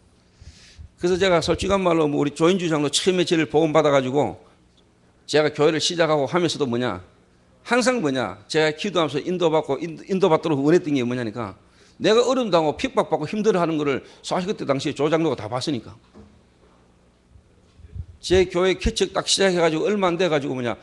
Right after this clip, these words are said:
내가 부교육교에 있던 그 교회 사모님 찾아와가지고 직접 나한테 이야기했다니까. 조 장로하고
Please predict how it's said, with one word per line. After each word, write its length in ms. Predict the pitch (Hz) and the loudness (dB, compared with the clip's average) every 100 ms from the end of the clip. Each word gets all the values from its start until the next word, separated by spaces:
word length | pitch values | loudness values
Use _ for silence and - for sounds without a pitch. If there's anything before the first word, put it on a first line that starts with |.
| - _ | -16 _
내가 260 | 143 165 160 | -2 0 0
부교육교에 540 | 170 180 196 190 165 | -2 0 2 0 -4
있던 260 | 151 156 143 | -4 -6 -4
그 160 | 165 | -4
교회 140 | 143 156 | -2 -4
사모님 460 | - 202 180 143 | -2 -4 -2 -2
찾아와가지고 580 | 139 - 151 139 139 120 | -4 -2 0 0 0 -2
직접 280 | - 220 214 | -4 -4 -4
나한테 260 | 151 139 120 | -4 -4 -4
이야기했다니까. 400 | 110 - 85 - _ _ _ _ _ _ _ | -4 -6 -12 -14 _ _ _ _ _ _ _
조 180 | - 139 | -2 0
장로하고 640 | 156 160 151 131 117 90 | 2 2 2 0 -2 -8